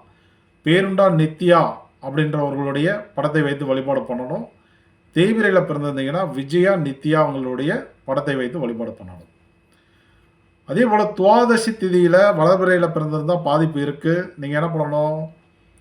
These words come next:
விஜயா நித்யாவினுடைய படத்தை வந்து பயன்படுத்திக்கலாம். தேய்பிறையில பிறந்திருந்தீங்கன்னா, பேருண்டா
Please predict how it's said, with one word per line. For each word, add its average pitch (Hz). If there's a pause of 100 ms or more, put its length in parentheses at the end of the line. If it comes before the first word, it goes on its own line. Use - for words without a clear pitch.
(460)
விஜயா 180
நித்யாவினுடைய 160
படத்தை 143
வந்து 139
பயன்படுத்திக்கலாம். 131 (920)
தேய்பிறையில 180
பிறந்திருந்தீங்கன்னா, 147
பேருண்டா 175